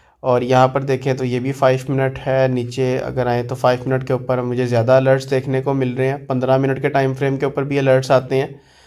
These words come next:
ठीक है। यहाँ पर simply अगर मैं किसी भी अलर्ट को यहाँ पर, अ, आपके सामने एक्सप्लेन करूँ तो सबसे पहले आ जाता है जी पॉसिबल बाय कंडीशन। जी बाय कंडीशन पॉसिबल है,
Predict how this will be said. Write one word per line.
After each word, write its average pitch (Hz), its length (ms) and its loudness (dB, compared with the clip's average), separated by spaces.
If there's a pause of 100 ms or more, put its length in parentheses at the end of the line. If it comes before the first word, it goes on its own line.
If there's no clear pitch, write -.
(460)
ठीक 120 160 -6
है। - 200 -10 (560)
यहाँ 143 220 4
पर 160 320 0 (380)
simply 147 340 0
अगर 151 220 4
मैं 147 160 2
किसी 147 220 -4
भी 160 140 0
अलर्ट 135 420 4
को 143 100 0
यहाँ 127 180 2
पर, 123 160 -2 (280)
अ, 120 60 -10 (480)
आपके 131 200 -8
सामने 127 580 -2
एक्सप्लेन 127 640 0
करूँ 139 240 0 (760)
तो 127 400 2 (420)
सबसे 151 200 0
पहले 151 280 6
आ 143 80 6
जाता 147 260 2
है 156 140 2
जी 165 80 -4
पॉसिबल 151 540 0
बाय 127 260 4
कंडीशन। 117 580 -2
जी 120 120 -6
बाय 131 280 4
कंडीशन 147 500 0
पॉसिबल 147 520 0
है, 151 120 -4